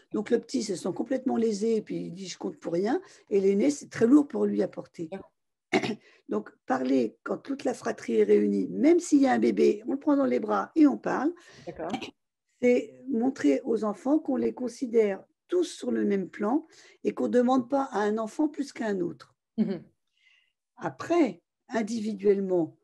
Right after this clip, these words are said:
Speaker 1: on pourra reprendre les choses individuellement avec chacun des enfants en fonction de leur âge et, et des
Speaker 2: D'accord.
Speaker 1: questions que les enfants se posent.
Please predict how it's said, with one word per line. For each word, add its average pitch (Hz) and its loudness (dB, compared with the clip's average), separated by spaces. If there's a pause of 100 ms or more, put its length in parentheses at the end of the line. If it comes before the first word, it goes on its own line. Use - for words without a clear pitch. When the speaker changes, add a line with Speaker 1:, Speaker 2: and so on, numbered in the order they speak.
(180)
Speaker 1:
on 185 -2
pourra 226 -2
reprendre 202 -2
les 160 -4
choses 277 0 (540)
individuellement 180 -2
avec 247 -2
chacun - -8
des 160 -4
enfants 165 -2
en - 2
fonction 220 -6
de 196 -4
leur 160 -4
âge 202 -4
et, 160 -6 (260)
et 165 -4
des 165 -6
Speaker 2:
D'accord. 190 -4
Speaker 1:
questions 214 -6
que - -14
les 175 -4
enfants 233 -6
se 277 -4
posent. 170 -6